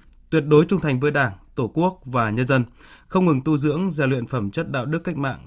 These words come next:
khiêm tốn, giản dị, sâu sát, gần gũi với cán bộ, chiến sĩ và nhân dân, thường xuyên tự phê bình và phê bình, kiên quyết đấu tranh chống tham nhũng, tiêu cực, làm gương cho toàn lực lượng, giữ vững và làm đẹp hơn nữa hình ảnh người chiến sĩ công an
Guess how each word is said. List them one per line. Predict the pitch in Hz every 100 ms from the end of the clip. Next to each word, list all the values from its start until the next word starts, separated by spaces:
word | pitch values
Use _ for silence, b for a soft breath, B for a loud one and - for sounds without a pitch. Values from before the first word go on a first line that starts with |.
| -
khiêm | - 151
tốn, | 127 117 156
giản | 147 104 95
dị, | 131 104 85
sâu | - 135
sát, | 156 175 175 -
gần | 123 113
gũi | 110 147
với | 160
cán | 156 135
bộ, | 151 123
chiến | - 120
sĩ | - 143
và | 165 113
nhân | 123
dân, | 139 127 B B B -
thường | 180
xuyên | 165 190 180
tự | 175 143
phê | 160
bình | 151 135 120
và | 117 117
phê | 143
bình, | 139 127 104 - _
kiên | 151 147
quyết | 185
đấu | 135 131
tranh | 143 131 131
chống | 113 117
tham | 139 127
nhũng, | 147 180 -
tiêu | 156
cực, | 156 135 b b b b
làm | 147 147
gương | 180 175 135
cho | - 143
toàn | 135 135 120
lực | 123
lượng, | 135 117 b b b
giữ | 135 180
vững | 185 220
và | 190
làm | 143 123
đẹp | 120
hơn | 147 147
nữa | 151 196
hình | 147 123
ảnh | 123 101
người | 110 107
chiến | 127 123
sĩ | 139 147
công | 147
an | 139